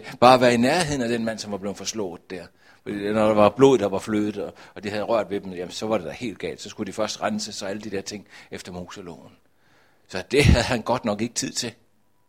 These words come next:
For han havde et kald. Han havde en tjeneste, han skulle opfylde. Så han skyndte sig forbi.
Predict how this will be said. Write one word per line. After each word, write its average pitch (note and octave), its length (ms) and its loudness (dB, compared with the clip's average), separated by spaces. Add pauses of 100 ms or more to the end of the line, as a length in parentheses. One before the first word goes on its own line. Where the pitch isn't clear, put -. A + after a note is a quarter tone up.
(1120)
For - 100 -12
han G#2+ 220 -6
havde G#2 160 -2
et G#2 100 -8
kald. - 220 -8 (1120)
Han E2+ 160 -8
havde F#2 120 -4
en G2+ 80 -6
tjeneste, F#2+ 440 -4
han E2 120 -14
skulle D#2+ 240 -12
opfylde. - 360 -16 (1700)
Så - 120 -12
han E2+ 100 -12
skyndte - 340 -8
sig - 80 -12
forbi. - 560 -20